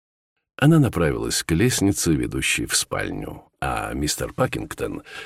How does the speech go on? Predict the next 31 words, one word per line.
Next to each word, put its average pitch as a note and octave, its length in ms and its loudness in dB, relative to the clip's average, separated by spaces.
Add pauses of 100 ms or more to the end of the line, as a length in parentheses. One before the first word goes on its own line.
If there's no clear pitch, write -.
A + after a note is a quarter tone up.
(240)
остался D3 600 2
стоять E2+ 480 0
с - 140 0
открытым C#2 600 -2
ртом. - 640 -6 (600)
Мэри D#2+ 460 0
была B1+ 320 -4
на B1 120 -4
удивление A1+ 720 -4
покладистой A#1+ 1000 -6
во A1 160 -4
всём, - 280 -2
что - 160 -6
касалось - 480 -4
сегодняшнего D2 840 -4
вечера, F#2 560 -4
просто C2+ 440 -4
внимания C#2 840 -2
ни G1+ 140 -8
на G1+ 120 -6
что - 300 -6
не A1 100 -8
обратила. - 800 -8 (720)
Но... - 400 -10 (760)
но G2+ 200 0
прискорбно, G#2+ 800 2
что - 260 2
она G2 220 2
начала E2 400 0
транжирить C2+ 880 -6
деньги. A#1+ 680 -4